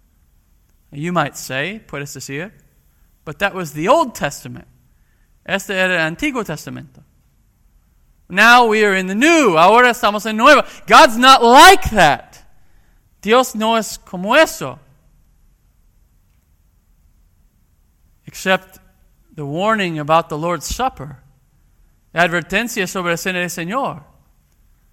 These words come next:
You take of this wrongly, some have fallen asleep. Tomas esta injustamente, unos han dormido.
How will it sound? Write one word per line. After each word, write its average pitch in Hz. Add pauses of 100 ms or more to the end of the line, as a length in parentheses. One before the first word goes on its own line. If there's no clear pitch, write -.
(320)
You 180
take 208
of 196
this 190
wrongly, 170
some 220
have 175
fallen 175
asleep. 220
Tomas 190
esta 220 (220)
injustamente, 226
unos 233
han 202
dormido. 190